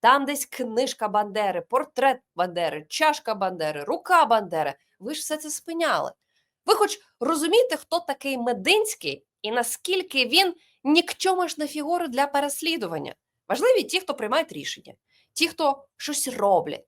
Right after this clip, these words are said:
не маріонетки, не говорящі голови, а ті, хто справді спричинив цю війну в місті Мединського десь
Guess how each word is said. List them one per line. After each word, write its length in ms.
не 140
маріонетки, 760
не 100
говорящі 680
голови, 640
а 140
ті, 260
хто 220
справді 960
спричинив 800
цю 300
війну 680
в 40
місті 320
Мединського 840
десь 320